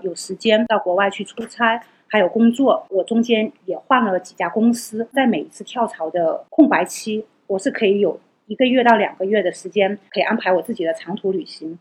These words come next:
在这种一趟趟的国外的长途旅行当中，得到了很多乐趣，而且我也发现，在旅行当中必须要有足够长的时间，你才能有足够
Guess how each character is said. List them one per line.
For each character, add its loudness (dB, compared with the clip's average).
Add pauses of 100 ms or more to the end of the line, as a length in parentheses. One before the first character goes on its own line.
(140)
在 2
这 0
种 -4
一 -18
趟 -6
趟 -4
的 0
国 -2
外 4
的 0
长 -10
途 -4
旅 -6
行 -12
当 -2
中， -4
得 -4
到 2
了 4
很 -8
多 -2
乐 2
趣， -6 (260)
而 2
且 0
我 4
也 4
发 2
现， -2
在 6
旅 2
行 -8
当 4
中 2
必 4
须 0
要 4
有 2
足 -10
够 6
长 -6
的 0
时 -10
间， 0
你 -4
才 -4
能 0
有 2
足 -10
够 4